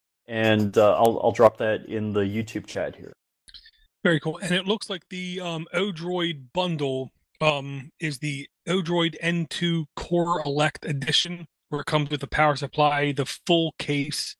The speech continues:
Speaker 2: So it looks more like a set-top box. It looks like the, uh, production batch should be available in October twenty twenty. Um, it goes up to, uh, four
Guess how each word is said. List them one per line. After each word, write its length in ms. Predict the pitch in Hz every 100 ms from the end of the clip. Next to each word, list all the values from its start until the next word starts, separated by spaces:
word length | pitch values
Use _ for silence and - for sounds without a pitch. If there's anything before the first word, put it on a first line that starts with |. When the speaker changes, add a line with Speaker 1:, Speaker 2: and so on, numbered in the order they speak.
| _
Speaker 2:
So 140 | - 151
it 60 |
looks 240 | 151 147 -
more 140 | 147
like 120 | 135
a 80 | 117
set-top 460 | - 151 - 139 -
box. 380 | 143 139 - - _ _ 151
It 80 |
looks 180 | 165 -
like 120 | 156 -
the, 240 | 151 151
uh, 200 | 156 147
production 520 | 143 - 156 - - 139
batch 460 | 151 147 - - - -
should 340 | - - 196
be 120 | 180
available 600 | 165 139 143 151 147 151
in 160 | 175 143
October 680 | 131 - - 160 143 143 135
twenty 280 | - 147 143
twenty. 440 | - 147 147 151 - _ - 139
Um, 240 | 135 131 - _ _ _ _
it 120 | 160
goes 200 | 165 147
up 180 | 156 - -
to, 320 | 160 147 139
uh, 260 | 135 127 - _
four 540 | - - 165 160 160